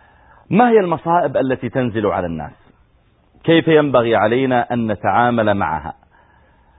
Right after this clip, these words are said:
ما هو دورنا نحن في التعامل مع المصيبة، سواء نزلت علينا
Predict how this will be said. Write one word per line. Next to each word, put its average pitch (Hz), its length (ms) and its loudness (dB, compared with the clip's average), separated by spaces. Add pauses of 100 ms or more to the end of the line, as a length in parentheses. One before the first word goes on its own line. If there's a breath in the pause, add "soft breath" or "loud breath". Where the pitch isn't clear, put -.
(240 soft breath)
ما 165 140 4
هو 180 200 4
دورنا 160 480 2
نحن 147 420 -4 (520)
في 131 80 -4
التعامل 139 480 2
مع 117 140 0
المصيبة، 110 480 -6
سواء 107 440 2
نزلت 135 420 0
علينا 143 480 0